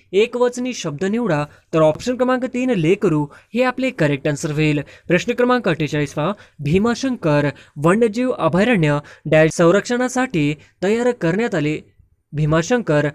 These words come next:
वन्यजीव अभयारण्य डॅश डॅश संरक्षणासाठी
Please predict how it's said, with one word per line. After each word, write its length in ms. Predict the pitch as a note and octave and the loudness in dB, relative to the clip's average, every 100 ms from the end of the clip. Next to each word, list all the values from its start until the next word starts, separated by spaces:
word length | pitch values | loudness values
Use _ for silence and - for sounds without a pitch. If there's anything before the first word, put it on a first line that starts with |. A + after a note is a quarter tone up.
| - - | -10 -4
वन्यजीव 520 | D#3+ G3+ A#3 A3 B3+ | 0 2 0 -2 -4
अभयारण्य 640 | - D3+ F3 A3+ F#3+ D3 D3 - - | -4 -2 -2 -2 -2 -2 -4 -10 -4
डॅश 240 | D#3+ E3 | 0 0
डॅश 160 | D#3+ A3+ | 0 -2
संरक्षणासाठी 1000 | - D3+ E3+ E3+ A#3+ A#3+ B3+ B3 D#3 D3 | -2 -2 -2 -4 -6 -4 -4 -4 -4 -4